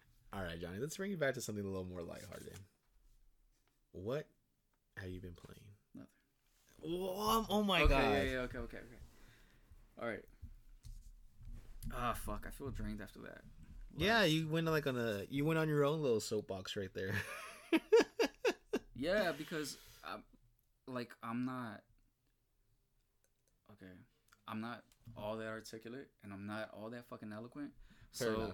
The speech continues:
Speaker 2: I'll
Speaker 1: Neither am
Speaker 2: say
Speaker 1: I,
Speaker 2: some
Speaker 1: neither am
Speaker 2: shit,
Speaker 1: I.
Speaker 2: I'll say something, and I'm like, "Did, did he get what I'm really trying to say?"
Speaker 1: I think I get the
Speaker 2: Right?
Speaker 1: spirit of what you try to say
Speaker 2: Yeah.
Speaker 1: sometimes.
Speaker 2: So it's
Speaker 1: Sorry
Speaker 2: not
Speaker 1: for the noise. I'm getting a cookie.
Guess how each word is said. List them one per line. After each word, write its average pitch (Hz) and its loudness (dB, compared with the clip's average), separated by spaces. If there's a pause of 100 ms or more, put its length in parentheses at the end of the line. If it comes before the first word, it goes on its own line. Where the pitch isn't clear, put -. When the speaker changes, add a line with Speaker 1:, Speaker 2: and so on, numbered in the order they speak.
Speaker 2:
I'll 151 6
Speaker 1:
Neither 175 8
am 156 10
Speaker 2:
say 151 8
Speaker 1:
I, 127 8
Speaker 2:
some 110 4
Speaker 1:
neither 131 6
am 120 4
Speaker 2:
shit, 113 2
Speaker 1:
I. 98 -2
Speaker 2:
I'll 135 0
say 143 -4
something, 123 -4
and 117 0
I'm 120 2
like, 117 -4
"Did, 123 -6 (260)
did 131 -8
he 170 -12
get 123 -4
what 123 -4
I'm 120 -2
really 123 -4
trying 120 -6
to 117 -6
say?" 117 -6 (100)
Speaker 1:
I 123 0
think 175 4
I 170 6
get 160 2
the 127 0
Speaker 2:
Right? 123 2
Speaker 1:
spirit 127 6
of 98 0
what 101 -2
you 92 -4
try 95 -2
to 85 -4
say 87 -2
Speaker 2:
Yeah. 82 -6
Speaker 1:
sometimes. - -8 (1300)
Speaker 2:
So 131 0
it's 143 -2
Speaker 1:
Sorry 147 4
Speaker 2:
not 156 2
Speaker 1:
for 147 6
the 127 6
noise. 117 2
I'm 92 -4
getting 101 -2
a 87 -8
cookie. - -10